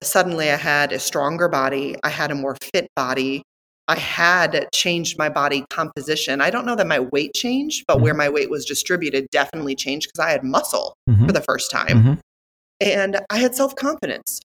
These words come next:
Speaker 1: on a whole new level. And I fell in love with pole, and it has been hugely in my life since.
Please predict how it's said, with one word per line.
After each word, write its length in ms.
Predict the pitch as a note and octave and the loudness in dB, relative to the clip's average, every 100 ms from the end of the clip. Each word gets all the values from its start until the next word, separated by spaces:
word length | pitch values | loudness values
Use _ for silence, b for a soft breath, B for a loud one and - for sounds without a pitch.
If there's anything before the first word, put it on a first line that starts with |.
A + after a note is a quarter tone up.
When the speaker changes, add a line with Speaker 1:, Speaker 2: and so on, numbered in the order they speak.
| - | -2
Speaker 1:
on 140 | G3+ | 0
a 40 | G#3 | 0
whole 460 | - - B3 A#3+ | -6 -4 0 0
new 160 | A3+ A#3 | 0 0
level. 380 | A3+ G#3 - - _ _ _ _ _ _ - | 0 0 -2 -4 _ _ _ _ _ _ 0
And 360 | F3+ F3 F3 - | 2 2 0 -2
I 460 | D3 C#3+ D3 D3+ E3 - - | 0 0 -2 -4 -8 -6 0
fell 160 | C#3+ | 0
in 80 | D#3 | 0
love 160 | D#3+ F3 | -4 -6
with 100 | F#3 - | -8 -2
pole, 340 | F#3 B3 D3+ | 0 0 0
and 140 | C#3+ C#3+ | -2 -2
it 160 | D3+ | -4
has 180 | D#3+ D#3 - | -4 -6 -2
been 460 | D3 D3+ D3 D3 - _ _ _ - | -2 -2 -4 -10 -14 _ _ _ -14
hugely 640 | - G3 G#3+ F#3 F3+ E3 | -6 -4 -4 -4 -4 -4
in 100 | D#3+ | -2
my 160 | D3+ D3 | -2 0
life 320 | C3+ C#3+ G#3 - | 0 -2 -4 -8
since. 560 | - D3 C4 - - | -4 -2 -4 -4 -10